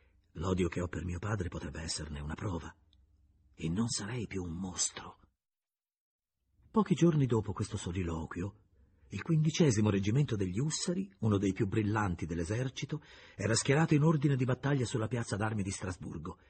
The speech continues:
Il cavaliere della Vernet montava il più bel cavallo d'Alsazia, che gli era costato seimila franchi. Aveva il grado di tenente, senza essere mai stato sottotenente, se non nei ruoli di un reggimento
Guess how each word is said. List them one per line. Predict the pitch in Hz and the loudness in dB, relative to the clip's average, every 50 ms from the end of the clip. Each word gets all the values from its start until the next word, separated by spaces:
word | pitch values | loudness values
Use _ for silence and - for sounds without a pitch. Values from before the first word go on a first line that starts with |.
| _ _ _ _ _ _ _ _ _ _ | _ _ _ _ _ _ _ _ _ _
Il | - 90 80 | -8 -8 -6
cavaliere | - - 101 87 95 110 127 123 120 | -4 -4 -2 0 2 2 4 4 4
della | 117 107 101 | 2 0 0
Vernet | 95 95 92 107 127 151 156 | 0 -2 0 2 4 4 4
montava | 139 123 113 101 - 127 131 123 113 | 4 2 0 0 0 2 2 2 0
il | 113 | -2
più | - - 104 | -2 -2 -2
bel | 101 92 85 120 143 135 | -2 0 0 0 0 0
cavallo | - - 110 113 131 135 127 113 | 0 -2 -2 -2 -2 0 -2 -2
d'Alsazia, | 113 110 110 - - - 113 120 - - - - 78 78 - - - - - - - | -2 -2 -4 -4 -4 -4 -4 -4 -4 -6 -8 -10 -10 -10 -12 -16 -18 -20 -18 -10 -6
che | 101 92 | -2 0
gli | 98 | 2
era | 110 107 107 | 2 2 0
costato | - 123 - - 147 156 156 - | -2 -2 0 2 2 4 4 4
seimila | 123 - - 139 127 113 110 151 185 165 139 | 2 2 2 0 0 2 2 4 4 4 4
franchi. | - - - 80 - - - - - - - _ _ _ _ _ _ _ _ _ _ _ - | 2 0 -4 -6 -6 -8 -12 -14 -14 -16 -16 _ _ _ _ _ _ _ _ _ _ _ 0
Aveva | - 107 117 113 - 98 | 2 2 4 4 2 2
il | 104 101 | 0 0
grado | 98 - 120 127 151 170 165 147 | -2 -2 0 2 2 2 2 2
di | 147 127 135 | 0 0 0
tenente, | - 139 113 90 82 82 82 - - - - - - _ _ _ | 0 0 0 -2 -2 -6 -8 -10 -12 -12 -12 -14 -16 _ _ _
senza | _ - - 214 202 - - 156 | _ -2 0 0 0 0 0 -2
essere | 147 147 - - 113 | -2 -2 -2 -2 -2
mai | 104 101 98 107 | 0 0 -2 -2
stato | - - 87 90 101 139 | -4 -4 -4 -2 -2 -2
sottotenente, | - 104 92 - 82 - - 85 82 76 82 73 71 - - - - - - - - - _ _ _ | -2 -4 -6 -8 -8 -6 -4 -4 -4 -4 -6 -6 -8 -8 -10 -12 -12 -14 -20 -20 -20 -20 _ _ _
se | - - - | 0 2 2
non | 254 208 208 190 160 | 4 6 6 6 6
nei | 147 143 143 | 6 4 4
ruoli | 131 120 107 107 113 120 117 101 | 4 4 2 2 2 0 0 0
di | 98 92 | 0 -2
un | 90 98 | -2 -2
reggimento | 101 90 87 127 110 87 80 71 73 - - - 196 - - | -2 -2 0 0 0 0 0 -2 -6 -8 -10 -10 -12 -12 -14